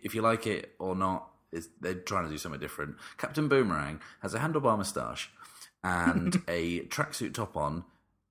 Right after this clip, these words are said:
Speaker 1: uh, which has an Australian flag and the word captain on it.
Speaker 2: <laughs>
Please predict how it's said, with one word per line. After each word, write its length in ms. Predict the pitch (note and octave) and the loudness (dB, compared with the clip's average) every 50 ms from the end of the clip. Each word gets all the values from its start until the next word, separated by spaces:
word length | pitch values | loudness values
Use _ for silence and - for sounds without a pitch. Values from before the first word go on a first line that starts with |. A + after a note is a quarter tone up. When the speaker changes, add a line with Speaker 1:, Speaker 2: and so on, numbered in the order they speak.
| _ - | _ -2
Speaker 1:
uh, 440 | F2 F2+ F2 F2 E2+ E2+ E2+ F2 - | 0 0 2 2 2 2 0 0 0
which 240 | - G2 F2+ - - | -2 -2 -2 -2 -2
has 200 | F#2+ F2+ F2 - | -2 -2 -2 -2
an 100 | F2+ F#2 | -2 -4
Australian 520 | F2+ - - B2 C#3+ D#3 C3 F#2+ E2+ D#2 | -4 -2 0 2 4 4 4 2 0 -2
flag 400 | - - D2+ D2 D#2 D#2+ D2+ - - _ _ _ _ _ - | -2 -4 -2 -2 -2 -4 -6 -10 -18 _ _ _ _ _ -4
and 220 | E2 E2+ E2+ E2+ | -2 0 0 0
the 60 | E2 | 0
word 260 | D#2 E2 D#2+ D#2+ - - | 0 0 0 -2 -2 -4
captain 480 | - D2+ - - - - C#2 C2+ C#2 - _ _ _ - - - E3 D#3+ D#3+ - E3 | -6 -6 -6 -8 -10 -12 -12 -14 -16 -18 _ _ _ -20 -4 -2 -2 -2 -2 0 0
on 140 | D3+ E2+ D#2 | 0 2 2
it. 140 | C#3+ D3+ D#3 | 0 -2 -2
Speaker 2:
<laughs> 20 | - | -2